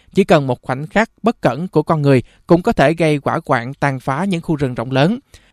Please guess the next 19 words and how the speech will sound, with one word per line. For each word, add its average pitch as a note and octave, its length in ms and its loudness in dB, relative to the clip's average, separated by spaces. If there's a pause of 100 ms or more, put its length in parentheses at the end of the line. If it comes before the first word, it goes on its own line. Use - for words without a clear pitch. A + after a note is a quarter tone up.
(100)
Vì F#3+ 200 6
vậy, D3+ 280 4
các G#3 220 -4
lính G#3 140 0
cứu B3 200 -2
hỏa, D3 360 0
nhân F3 180 0
viên D3+ 240 -2
kiểm C3+ 240 -6
lâm D#3+ 240 0 (220)
và D3 200 2
nhân D#3+ 240 -2
viên D#3 220 0
cơ D3+ 240 0
quan D3 240 -2
nước G3+ 220 2
và C#3 140 -2
lâm C3 200 -4
nghiệp B2 160 -4